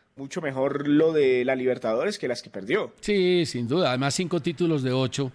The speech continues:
Speaker 2: setenta por ciento de rendimiento, sesenta y dos ganados, veintitrés empatados, catorce perdidos.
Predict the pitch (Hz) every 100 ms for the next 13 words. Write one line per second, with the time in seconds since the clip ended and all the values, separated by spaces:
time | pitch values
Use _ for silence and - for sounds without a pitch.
0 | - - 143 139 151 156 139 127 107 131
1 | 160 147 131 131 151 151 156 143 131 127
2 | 131 127 147 147 160 156 156 135 123 127
3 | 127 127 147 143 156 139 139 - - -
4 | - 135 143 120 123 120 104 107 85